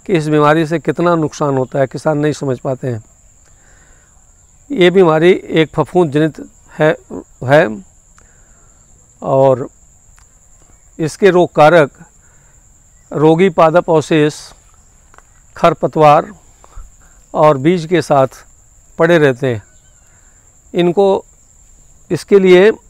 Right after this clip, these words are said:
इनको समाप्त करना आवश्यक है।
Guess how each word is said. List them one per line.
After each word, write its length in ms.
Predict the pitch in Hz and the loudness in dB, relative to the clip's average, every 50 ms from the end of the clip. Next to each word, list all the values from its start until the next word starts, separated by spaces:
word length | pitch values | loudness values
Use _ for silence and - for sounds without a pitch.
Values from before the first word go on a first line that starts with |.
| _ _ _ _ _ _ _ _ _ _ _ _ _ _ _ _ _ _ _ _ _ _ _ _ _ _ _ _ _ _ - - | _ _ _ _ _ _ _ _ _ _ _ _ _ _ _ _ _ _ _ _ _ _ _ _ _ _ _ _ _ _ -14 -12
इनको 300 | - 175 165 - 180 147 | -10 -8 -4 -2 -2 -2
समाप्त 400 | - - 160 160 170 160 160 - | -2 0 2 2 2 0 -2 -2
करना 340 | - 165 151 160 170 175 | -2 0 2 2 2 4
आवश्यक 500 | 170 156 151 139 - - 180 170 143 - | 4 2 2 0 0 0 0 0 2 2
है। 200 | 156 151 160 - | 2 0 0 0